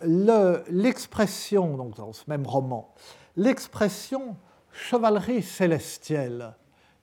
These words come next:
qui revient à plusieurs reprises, cette expression est elle-même ambiguë, parce qu'elle désigne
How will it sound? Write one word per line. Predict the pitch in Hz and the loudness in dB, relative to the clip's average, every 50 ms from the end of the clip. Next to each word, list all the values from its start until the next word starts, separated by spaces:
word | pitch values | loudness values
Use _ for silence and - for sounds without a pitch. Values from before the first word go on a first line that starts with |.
| _ | _
qui | - - 190 | -2 0 0
revient | 147 131 180 180 151 151 190 214 226 233 233 226 - - | 2 4 2 2 2 2 2 4 4 4 2 0 -2 -4
à | 160 | -6
plusieurs | 147 - - - 165 135 147 156 117 | -6 -6 -6 -6 -4 0 0 0 0
reprises, | - 139 107 - - - 127 123 113 107 - 113 - _ - - - - - _ | 0 -6 -8 -8 -10 -8 -8 -8 -10 -10 -14 -18 -18 _ -20 -20 -20 -20 -20 _
cette | _ - 214 214 220 | _ 0 0 2 2
expression | 247 - - - - 208 196 185 - - - 262 269 262 254 226 - - | -2 -4 -6 -4 0 0 0 0 -2 -10 -6 -4 -4 -4 -4 -10 -8 -6
est | 175 170 175 - | -6 -6 0 2
elle-même | 196 190 196 190 - 269 269 247 208 175 156 147 - - | 4 4 4 2 0 -2 -2 0 -2 0 -2 -4 -4 -2
ambiguë, | 165 151 139 123 135 135 120 104 120 120 110 - - _ - _ - - _ - _ | -2 -2 0 0 0 -2 -2 -2 -2 -4 -4 -6 -10 _ -20 _ -20 -20 _ -2 _
parce | - - - - - | 0 0 0 -12 -10
qu'elle | - - 247 233 208 170 - - - - _ _ - 214 208 220 208 | 2 4 6 6 6 4 0 -4 -18 -20 _ _ 2 4 4 4 6
désigne | 214 240 220 180 165 214 214 202 185 170 160 147 139 120 | 4 2 2 2 4 4 4 4 4 2 2 0 0 -2